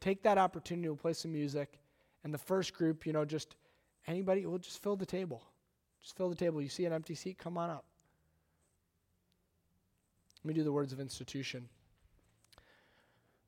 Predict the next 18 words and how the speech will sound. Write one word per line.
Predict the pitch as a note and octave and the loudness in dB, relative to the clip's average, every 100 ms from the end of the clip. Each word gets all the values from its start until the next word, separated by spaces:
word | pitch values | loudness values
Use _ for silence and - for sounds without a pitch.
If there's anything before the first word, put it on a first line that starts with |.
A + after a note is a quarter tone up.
| _ _ - | _ _ -6
Friends, | - A3 A#3 | 8 10 10
we | G3+ G3 | 8 10
know | G3+ G#3+ G#3+ G#3 - | 12 12 10 6 2
from | - F3+ | -4 2
the | F3 | 4
Apostle | E3 F#3+ - E3 | 4 2 2 2
Paul | F3+ F3 E3+ D#3+ | 6 8 8 8
that | D#3 D3+ | 6 6
on | D#3 | 2
the | D#3 | 4
night | F3 E3+ | 4 2
that | D3+ | -2
Jesus | C#3+ F3+ D#3 C#3 | 0 0 0 -4
was | C#3 | -8
betrayed, | B2 C3 G3 F#3 D#3 | -8 -2 2 4 2
he | |
took | C3 D3 | -2 -4
bread. | - F3 C3+ | 6 8 8